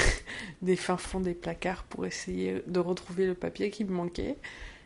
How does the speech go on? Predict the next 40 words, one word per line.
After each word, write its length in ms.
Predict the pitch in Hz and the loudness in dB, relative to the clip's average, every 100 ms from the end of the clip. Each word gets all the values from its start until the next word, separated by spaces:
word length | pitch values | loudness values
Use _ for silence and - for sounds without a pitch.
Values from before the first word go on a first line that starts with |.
| - - | -10 -2
et 100 | 175 | -2
que, 140 | 180 | 0
bien 220 | 175 175 | 2 2
entendu, 320 | 165 - 165 175 | 0 -2 -2 0
j'ai 140 | 170 | 0
pas 140 | 175 | -2
rangé 260 | 160 160 160 | -4 -4 -4
derrière 360 | 160 160 160 156 | -4 -4 -6 -6
moi. 220 | - - | -6 -6
Donc, 340 | 190 190 185 - | -8 -10 -12 -12
euh, 40 | |
ça 180 | - 185 | -10 -12
sera 160 | - 185 | -8 -10
pour 200 | - 185 | -4 -2
demain 240 | 180 180 | -2 -2
matin. 300 | 180 - - | -4 0 0
<laughs> 1300 | - - - - - - - - - - - - - - | 0 -8 -12 -14 -20 -20 -20 -20 -14 -12 -12 -14 -16 6
Pour 140 | 247 | 8
bien 160 | 233 233 | 8 4
commencer 400 | 233 226 226 233 | 2 0 2 2
la 60 | |
journée, 320 | 226 226 220 220 | 4 4 2 2
un 60 | |
peu 140 | 220 208 | -2 -4
de 60 | |
ménage, 380 | 208 208 208 202 | -2 -2 -2 -2
je 80 | 196 | -2
vais 140 | 196 | -2
être 100 | 196 | -4
ravie, 340 | - 190 196 202 | -2 -2 -2 -6
je 80 | |
le 100 | - | -6
sais 160 | 180 - | -6 -4
d'avance. 520 | 185 - - - - - 90 - - - - - - - - - - - - - - - - - - - | -4 -4 -6 -6 -8 -10 -10 -12 -12 -12 -12 -16 -16 -18 -14 -14 -14 -18 -20 -20 -18 -18 -20 -20 -20 -10
À 100 | 190 | -8
toi, 220 | 185 202 | -6 -8
Céline, 420 | 202 - 190 185 180 | -6 -6 -4 -4 -4
de 120 | 180 | -4
demain 300 | 185 180 180 | -4 -4 -2
matin. 420 | 180 170 175 | -4 -6 -8